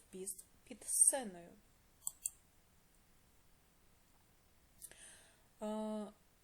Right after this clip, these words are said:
як ви думаєте, навіщо використовувати в проєкті кілька виконавців?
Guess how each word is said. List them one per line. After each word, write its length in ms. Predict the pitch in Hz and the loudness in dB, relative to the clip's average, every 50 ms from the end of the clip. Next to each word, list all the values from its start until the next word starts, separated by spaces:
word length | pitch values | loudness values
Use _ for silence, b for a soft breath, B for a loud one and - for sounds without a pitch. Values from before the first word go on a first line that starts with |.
| - - - | -20 -12 -10
як 340 | 214 202 - 302 359 - - | -8 -4 -2 -2 -2 2 4
ви 100 | 415 427 | 2 4
думаєте, 640 | 415 392 349 262 220 196 175 175 175 - 202 185 | 6 4 4 4 0 -2 -4 -6 -8 -8 -8 -4
навіщо 600 | 196 214 240 277 277 311 302 277 - - - 214 | -2 -2 -2 -2 -2 -2 -2 -2 -2 -2 -2 -2
використовувати 840 | 180 180 185 - - 202 208 214 - - 254 226 208 185 175 175 - 196 | -4 -4 -6 -4 -4 -4 -2 -4 -2 0 0 0 0 -2 -4 -6 -8 -10
в 40 | |
проєкті 720 | - - - 208 208 220 233 285 403 403 - - 320 - - - - | -10 -8 -4 -2 -2 -2 -2 -2 -4 -4 -6 -8 -10 -10 -10 -12 -14
кілька 420 | - - 226 233 233 226 - - 208 | -10 -8 -6 -6 -6 -6 -6 -6 -6
виконавців? 800 | 185 190 175 - 185 175 - - - - - - - - - | -6 -6 -8 -10 -12 -12 -12 -14 -18 -16 -12 -12 -12 -12 -12